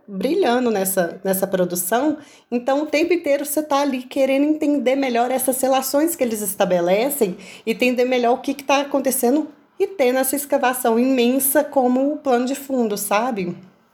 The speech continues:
Eu, eu adorei o filme, achei que ele, que ele super vale a pena de, de investir.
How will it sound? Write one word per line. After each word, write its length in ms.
Eu, 280
eu 280
adorei 460
o 40
filme, 280
achei 240
que 160
ele, 420
que 80
ele 140
super 420
vale 200
a 60
pena 300
de, 240
de 120
investir. 600